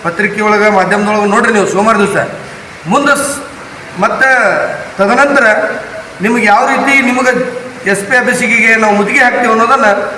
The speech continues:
ನಾವು ಪ್ರತಿಭಟನೆ ಮುಖಾಂತರ ತೋರಿಸ್ತೀವಿ. ಇದ್ರ ಮುಖಾಂತರ ಈ ಕೂಡಲೇ ಸೋಮವಾರದ ಒಳಗಡೆ ನೀವು ಆ ರಮೇಶ್ ಕತ್ತಿಯನ್ನ ಬಂಧನ ಮಾಡಬೇಕು. ಇದು ಸಾಮಾನ್ಯವಾದ ಒಬ್ಬ ಮಾಜಿ ಸಂಸದ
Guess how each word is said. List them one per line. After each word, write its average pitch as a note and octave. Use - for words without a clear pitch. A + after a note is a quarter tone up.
ನಾವು F#3+
ಪ್ರತಿಭಟನೆ G#3
ಮುಖಾಂತರ A3
ತೋರಿಸ್ತೀವಿ. G#3
ಇದ್ರ F#3+
ಮುಖಾಂತರ A#3
ಈ B3+
ಕೂಡಲೇ B3
ಸೋಮವಾರದ B3+
ಒಳಗಡೆ B3
ನೀವು G#3+
ಆ G#3+
ರಮೇಶ್ G#3+
ಕತ್ತಿಯನ್ನ G#3
ಬಂಧನ G3
ಮಾಡಬೇಕು. G3
ಇದು F#3
ಸಾಮಾನ್ಯವಾದ G#3
ಒಬ್ಬ G3+
ಮಾಜಿ G3+
ಸಂಸದ G3+